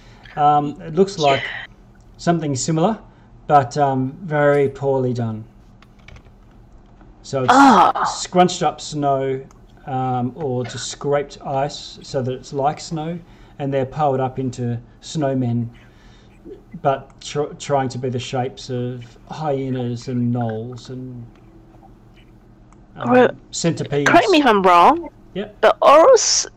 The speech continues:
Speaker 2: sculptures were from ice, right? Not from snow.
Speaker 1: Yeah, that's right. Yeah, they were more
Speaker 2: And this
Speaker 1: like
Speaker 2: is made from, s-, and these are more snow sculptures than ice
Speaker 1: Yeah,
Speaker 2: sculptures.
Speaker 1: well, more like crushed snow.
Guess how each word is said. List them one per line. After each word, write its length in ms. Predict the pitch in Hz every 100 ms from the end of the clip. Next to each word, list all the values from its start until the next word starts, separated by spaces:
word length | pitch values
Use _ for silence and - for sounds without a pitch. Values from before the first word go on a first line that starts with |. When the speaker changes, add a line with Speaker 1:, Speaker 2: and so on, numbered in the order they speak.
| _ _ -
Speaker 2:
sculptures 640 | - 220 208 - 226 -
were 220 | 180 165
from 180 | - 175 - -
ice, 400 | 196 180 - -
right? 240 | 147 -
Not 160 | 175 -
from 120 | 202
snow. 400 | - 185 147 107 - -
Speaker 1:
Yeah, 220 | 170 160
that's 220 | 131 135 -
right. 220 | 117 117 - -
Yeah, 180 | 131 107 98 -
they 100 | 139
were 60 | 127
more 80 | 120
Speaker 2:
And 120 | 202
this 100 | 214 -
Speaker 1:
like 80 |
Speaker 2:
is 140 | 233 -
made 120 | 208
from, 100 | 185
s-, 180 | 175 - - - - -
and 120 | 220 196
these 200 | 226 226
are 180 | 190
more 280 | 170 165 170
snow 420 | - - 185 185
sculptures 520 | 175 - - - 156 -
than 100 | -
ice 220 | 156 143
Speaker 1:
Yeah, 40 |
Speaker 2:
sculptures. 440 | 123 107 - - 165
Speaker 1:
well, 240 | 160 151
more 200 | 165 170
like 180 | 156 147
crushed 360 | - 143 120 -
snow. 280 | 123 120